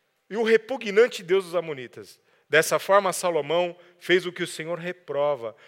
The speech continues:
Não seguiu completamente o Senhor como seu pai Davi. Nisso aí ele não seguiu. No monte que ficava a leste de Jerusalém, Salomão construiu um altar para Camus, o repugnante deus de Amo-, dos Amoa-, a-, a Moabitas,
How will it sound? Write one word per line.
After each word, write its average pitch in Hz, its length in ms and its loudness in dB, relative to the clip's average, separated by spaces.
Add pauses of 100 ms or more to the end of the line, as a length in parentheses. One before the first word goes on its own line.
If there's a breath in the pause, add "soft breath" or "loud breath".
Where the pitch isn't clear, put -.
(100)
Não 226 220 0
seguiu 208 420 -2
completamente 226 840 0
o 226 40 -12
Senhor 202 380 -2
como 262 300 -8
seu 196 220 -8
pai 151 260 -2
Davi. 117 480 -6 (480)
Nisso 131 280 -14
aí 120 80 -6
ele 123 80 -16
não 131 80 -20
seguiu. 107 360 -20 (960 soft breath)
No 135 140 -12
monte 202 460 -2
que - 120 -16
ficava 160 520 -4
a 143 40 0
leste 180 400 -2
de 165 120 -20
Jerusalém, 151 640 -10 (180)
Salomão 151 720 -4
construiu 156 540 -12
um 156 100 -6
altar 143 440 -4
para 160 320 -6
Camus, 143 720 -8
o - 80 -14
repugnante 143 840 -8
deus 139 340 -12
de 135 140 -12
Amo-, 147 280 -8 (280)
dos 131 200 -12
Amoa-, 143 500 -4
a-, 127 400 -16
a 135 40 -14
Moabitas, 139 680 -10